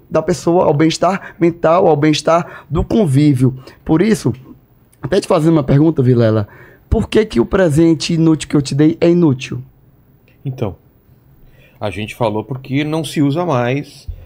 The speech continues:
Speaker 2: é, orelhão com esse tipo de fi-, de, de, de coisa.
Speaker 1: Então, se, se a gente colocar um orelhão aqui no teu estúdio, serve pra alguma coisa?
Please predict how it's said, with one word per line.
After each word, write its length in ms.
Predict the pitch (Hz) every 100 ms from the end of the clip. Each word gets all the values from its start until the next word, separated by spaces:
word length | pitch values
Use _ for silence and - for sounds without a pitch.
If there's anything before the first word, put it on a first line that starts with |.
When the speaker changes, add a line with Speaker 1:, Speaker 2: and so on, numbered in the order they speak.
| - _ _
Speaker 2:
é, 400 | - 101 92 92 95
orelhão 400 | 107 98 92 90
com 80 |
esse 140 | - -
tipo 180 | 101 113
de 100 | 131
fi-, 240 | 131 123
de, 300 | 95 95 92
de, 220 | 82 95 -
de 180 | 98 98
coisa. 560 | - 160 104 80 80 -
Speaker 1:
Então, 560 | 165 - - 208 208 208
se, 160 | 139 - 175
se 200 | - 214
a 80 | 196
gente 180 | 202 -
colocar 460 | 196 185 196 196 -
um 180 | 202 202
orelhão 440 | 190 175 175 170
aqui 240 | 156 -
no 140 | 170 165
teu 180 | 170 160
estúdio, 540 | - 156 139 120 117 -
serve 240 | 175 156
pra 120 | -
alguma 220 | 147 135 131
coisa? 380 | 117 214 247